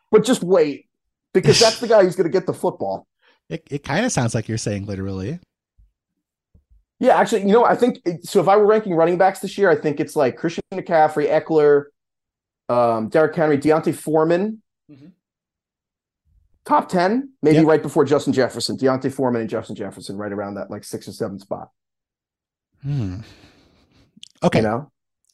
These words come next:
Speaker 2: Uh,
Speaker 1: That is a joke. Please no one take that seriously.
Speaker 2: mm, it's, this is, this show's being recorded, Danny. I hope you know that.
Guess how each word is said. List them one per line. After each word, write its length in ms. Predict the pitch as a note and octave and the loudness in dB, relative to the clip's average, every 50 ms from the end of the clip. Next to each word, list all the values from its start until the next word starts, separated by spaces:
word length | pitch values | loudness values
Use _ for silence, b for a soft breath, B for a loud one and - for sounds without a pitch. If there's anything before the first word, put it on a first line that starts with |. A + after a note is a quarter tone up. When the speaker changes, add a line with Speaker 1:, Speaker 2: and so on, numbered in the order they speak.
| _ - | _ -6
Speaker 2:
Uh, 1000 | C4 C#4 D4 D4+ D4+ D4+ D4+ D4+ D4+ D#4 D4+ D4+ D4 D4 D4 D4 C#4+ C#4+ C#4+ C#4 | -2 0 0 2 2 2 2 2 2 2 4 4 4 4 4 6 6 6 6 6
Speaker 1:
That 80 | C4+ C4+ | 6 6
is 120 | C4 C4 | 6 6
a 140 | B3+ B3+ B3 | 6 6 6
joke. 440 | B3 B3 B3 B3+ A#3+ D#3+ C3 - - | 6 6 4 4 2 0 -4 -6 -2
Please 200 | - C#3 B2+ C#3 | 0 0 2 2
no 60 | C#3+ | 2
one 120 | A#2+ A2 - | 0 0 0
take 180 | A2+ G2+ - | -2 -4 -4
that 100 | D#2 - | -6 -8
seriously. 320 | - - - - - - C#4 | -8 -8 -8 -4 -2 -2 0
Speaker 2:
mm, 1700 | C#4+ C#4 C#4 C#4 C#4 C4+ C4+ C4+ C4+ C4+ C4 C4 C4 C4 C4+ C4+ C4+ C4+ C4 C4 C4 C4 B3+ B3+ B3+ B3 A#3+ A#3+ A#3 A#3 A#3 A3+ G3 C#3+ | 2 2 2 4 4 4 6 6 4 4 4 6 6 6 6 6 6 6 6 6 6 6 6 6 6 6 6 6 6 6 4 4 4 2
it's, 160 | F#3+ F#3 - - - - | 0 -2 -2 -6 -6 -2
this 180 | F3 G#3 - | -2 0 0
is, 140 | A#3 G3+ F#3+ | 0 -2 0
this 160 | G3+ A3+ A#3 | 2 0 2
show's 260 | - - B3+ B3 G3+ | 4 4 4 2 2
being 220 | F3+ G#3 F#3+ E3+ D3 | 2 0 0 2 2
recorded, 540 | C3 B2 - - - F#3 E3+ B2+ G#2+ G#2 A2 | 0 -2 -2 0 0 2 2 2 0 -2 -4
Danny. 280 | A2+ G2+ G2 G#2 A2+ | -4 -4 -4 -4 -4
I 60 | C3 | -4
hope 220 | C#3 E3+ G#3 - - | -4 -4 -6 -6 -6
you 100 | C3+ A2+ | -8 -6
know 220 | B2 E3 E3+ C3 | -6 -6 -8 -8
that. 240 | G#2+ G2 F2+ G2+ | -8 -12 -16 -18